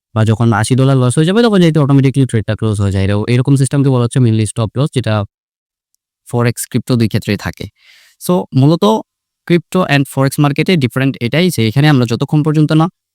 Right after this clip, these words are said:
নিজে থেকে ট্রেডটাকে অ্যাকসেপ্ট করতেছি, ততক্ষণ পর্যন্ত লাভ লস হচ্ছে না। But বাইনারি ট্রেডিংয়ের ক্ষেত্রে আমাদের হচ্ছে এখানে একটা নির্দিষ্ট টাইম থাকবে, এই টাইমের মধ্যেই মার্কেটটা যেভাবে যাবে, অটোমেটিক্যালি লাভ লস নির্ধারিত হয়ে যাবে।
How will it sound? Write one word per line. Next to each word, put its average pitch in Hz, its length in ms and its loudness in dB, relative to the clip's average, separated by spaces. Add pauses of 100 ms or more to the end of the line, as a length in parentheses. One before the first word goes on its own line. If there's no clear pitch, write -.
(240)
নিজে 123 280 6
থেকে 160 220 0
ট্রেডটাকে 110 720 -2 (280)
অ্যাকসেপ্ট - 380 -6
করতেছি, 110 380 -4
ততক্ষণ 107 320 0
পর্যন্ত 101 300 -2
লাভ 95 260 -2
লস 104 120 -2
হচ্ছে - 200 -2
না। 151 80 2 (560)
But 123 120 0
বাইনারি 120 380 2
ট্রেডিংয়ের 151 320 0
ক্ষেত্রে 160 320 -4 (340)
আমাদের 123 300 4
হচ্ছে 135 280 2
এখানে 107 220 4
একটা 101 200 0
নির্দিষ্ট 104 380 2
টাইম 98 280 0
থাকবে, 127 240 2
এই 123 80 4
টাইমের 101 240 2
মধ্যেই 92 380 -2 (540)
মার্কেটটা 110 340 0
যেভাবে 123 320 2
যাবে, 127 260 2 (360)
অটোমেটিক্যালি 147 520 2
লাভ 101 220 2
লস 101 200 0
নির্ধারিত 101 380 4
হয়ে 98 180 4
যাবে। 90 200 -2